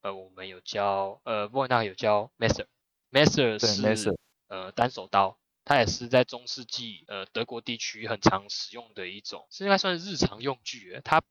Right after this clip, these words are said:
Speaker 1: 并不能完全算是武器。
Speaker 2: 就德国大菜刀啊。
Speaker 1: 对，对，它就是菜刀。
Speaker 2: <laughs>
Speaker 1: 它形式上有点像西瓜刀，又有点像开山刀，但是
Speaker 2: 对啊。
Speaker 1: 它又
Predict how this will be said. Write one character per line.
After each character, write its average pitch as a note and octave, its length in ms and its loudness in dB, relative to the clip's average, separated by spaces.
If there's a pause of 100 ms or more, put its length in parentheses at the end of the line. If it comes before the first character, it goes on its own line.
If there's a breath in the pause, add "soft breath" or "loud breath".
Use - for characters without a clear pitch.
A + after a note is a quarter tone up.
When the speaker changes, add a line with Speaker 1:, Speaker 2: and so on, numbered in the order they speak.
Speaker 1:
并 E3+ 180 -4
不 D3 120 -12
能 G#2+ 260 -6 (100)
完 G#2+ 160 0
全 A2+ 140 -16
算 A#2+ 160 -6
是 A#2+ 80 -10
武 G2 200 -20
器。 - 280 -8 (180)
Speaker 2:
就 F#3+ 80 -2
德 C#3+ 200 10
国 C3+ 120 10
大 C3+ 180 12
菜 C3 200 10
刀 G#2+ 140 12
啊。 G#2+ 60 12
Speaker 1:
对， G#2+ 100 12
对， - 40 12
它 G#2 120 10
就 G#2 100 4
是 G#3 100 4
菜 D3+ 240 6
刀。 A#2 460 6
Speaker 2:
<laughs> - 880 8
Speaker 1:
它 C4 120 8
形 - 200 8
式 - 180 10
上 G3+ 160 6 (180)
有 D#3+ 80 10
点 E3+ 140 6
像 F3+ 120 8
西 - 160 6
瓜 D#3+ 200 8
刀， D#3+ 200 8
又 D#3 80 6
有 C#3 120 10
点 C3+ 120 6
像 C#3 120 2
开 A#2 200 4
山 A2 240 4
刀， G#2+ 380 2
但 D#3 120 6
是 E3 380 4 (120)
Speaker 2:
对 B2+ 120 12
啊。 G2 220 12
Speaker 1:
它 D3 160 6
又 C#3+ 400 4